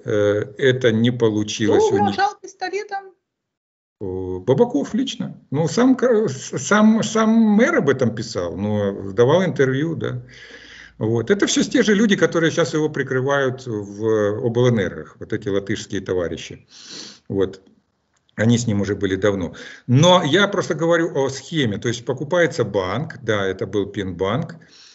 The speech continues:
Speaker 1: Вот, уже есть возможность общаться с Виктором Ющенко, на то время премьер-министром.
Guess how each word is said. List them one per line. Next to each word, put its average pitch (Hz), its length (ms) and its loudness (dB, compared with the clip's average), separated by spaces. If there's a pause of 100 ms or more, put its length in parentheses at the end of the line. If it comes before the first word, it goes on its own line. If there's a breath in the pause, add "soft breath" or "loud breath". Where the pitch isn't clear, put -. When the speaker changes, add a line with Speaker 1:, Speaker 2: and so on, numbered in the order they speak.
(100)
Speaker 1:
Вот, 107 380 0
уже 113 220 0
есть 107 420 -2
возможность 98 640 -2
общаться 98 500 -2
с - 160 -14
Виктором 127 380 0
Ющенко, 147 460 0
на 139 120 -6
то 143 140 0
время 143 300 2
премьер-министром. 131 1080 0